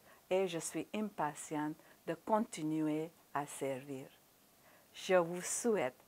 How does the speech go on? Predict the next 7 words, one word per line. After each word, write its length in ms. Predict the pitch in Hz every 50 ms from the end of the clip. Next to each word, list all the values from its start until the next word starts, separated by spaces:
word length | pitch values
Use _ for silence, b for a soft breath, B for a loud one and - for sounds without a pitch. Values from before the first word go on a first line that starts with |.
| - -
à 140 | - 143 147 - - _ - -
tous 480 | 214 226 233 - - - - - - - B B B B B B
une 200 | 165 160 160 156
joyeuse 840 | 151 - - 165 165 175 185 190 190 196 196 208 214 214 - - - - _ -
journée 640 | - - - 170 170 160 156 160 156 151 156 156 160 - B B B B B B -
du 100 | 160 151
Canada 640 | - - 190 185 175 165 156 143 131 135 135 147